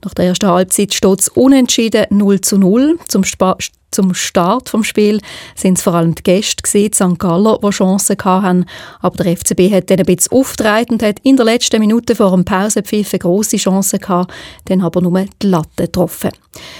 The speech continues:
Der F C B, der läuft heute übrigens passend zur Saison auf im Fasnachtstrikot im Muster vom Harlekin in Schwarz und Weiß. Unterdessen läuft die zweite Halbzeit, aber es steht immer noch unentschieden null zu null.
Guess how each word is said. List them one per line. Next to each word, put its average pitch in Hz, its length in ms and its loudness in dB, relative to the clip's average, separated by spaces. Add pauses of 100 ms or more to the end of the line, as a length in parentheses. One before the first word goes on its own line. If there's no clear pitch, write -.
(340)
Der 226 120 2
F 262 100 -2
C 294 120 -4
B, 285 140 2
der 262 120 2
läuft 233 260 0
heute 226 160 0
übrigens 202 540 0
passend 214 520 0
zur 190 160 0
Saison 233 440 2
auf - 360 0
im 185 300 2
Fasnachtstrikot 254 1160 0
im 220 100 2
Muster 214 360 0
vom 180 320 -2
Harlekin 226 720 -2
in 196 260 0
Schwarz 170 540 -2
und 175 260 -2
Weiß. 208 320 -2 (540)
Unterdessen 175 600 0
läuft 185 320 -2
die 190 80 -4
zweite 185 380 0
Halbzeit, 240 480 -2
aber 208 140 0
es 190 100 -2
steht 190 240 -2
immer 180 180 2
noch 180 160 0
unentschieden 185 720 0
null 170 340 0
zu 202 200 -2
null. 185 240 0